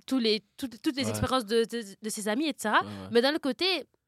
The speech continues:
Speaker 1: ce qu'on vit, tu vivras pas comme ça, en fait. Ça,
Speaker 2: Ouais,
Speaker 1: tu,
Speaker 2: ouais.
Speaker 1: tu le vivras totalement différemment, tu vois, donc,
Speaker 2: Mais
Speaker 1: euh,
Speaker 2: moi, j'ai une question. En gros,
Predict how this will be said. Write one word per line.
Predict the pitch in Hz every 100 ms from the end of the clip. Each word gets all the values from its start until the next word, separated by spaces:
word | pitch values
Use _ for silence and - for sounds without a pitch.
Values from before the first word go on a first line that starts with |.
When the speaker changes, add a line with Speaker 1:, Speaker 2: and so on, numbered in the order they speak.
| _ -
Speaker 1:
ce | -
qu'on | - 254
vit, | 233 320 226
tu | - 262
vivras | 214 233 220 214
pas | 311 302
comme | 233 208
ça, | 240 269
en | 214
fait. | - 190 -
Ça, | 127
Speaker 2:
Ouais, | 262
Speaker 1:
tu, | - 120
Speaker 2:
ouais. | 113 107
Speaker 1:
tu | 233
le |
vivras | 254 226 247 - _
totalement | 392 381 311 269 254
différemment, | 226 208 214 202 214 254 226 _ -
tu |
vois, | 208 208 247
donc, | 220
Speaker 2:
Mais | 220 220
Speaker 1:
euh, | 185 185 202 _ -
Speaker 2:
moi, | 214
j'ai |
une | 147
question. | 107 - 151 185 _ _ _ -
En | 107
gros, | 107 131